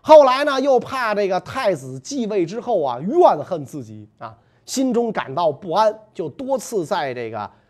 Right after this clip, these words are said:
父皇面前毁谤太子啊。有一次，这个孙权病重在床啊，就让太子啊去祭祀孙策的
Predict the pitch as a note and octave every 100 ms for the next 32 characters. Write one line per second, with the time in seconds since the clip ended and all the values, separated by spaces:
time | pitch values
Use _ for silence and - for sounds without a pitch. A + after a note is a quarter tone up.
0 | _ - B3+ E3 C#3+ D3+ E3+ B2+ B2 B2+
1 | B2+ _ - E3+ C#3+ A#2+ A#2+ A#3 C#3+ C3
2 | C#3 G2+ F#2 D#2+ _ _ F2+ G2+ _ _
3 | _ _ _ F#3 G#3+ G#3+ B3+ D#4 D4+ D4+
4 | B3+ A3 A#3 G#3 F#3+ F3 E3 D#3 D3 C#3+
5 | C#3 C#3 - B3 F3 F3+ G3 F#3 A#3+ E3+
6 | E3 F3+ D3 D#3 A#2 B2 D3 - B2 G#2+
7 | A2+ E3+ E3+ C#3+ - A3+ D3+ A2 F#2+ G#2+
8 | G#2 - - C#3 B2 - D4 D#3+ - F#3
9 | C3+ - G#3+ G3 F3+ C3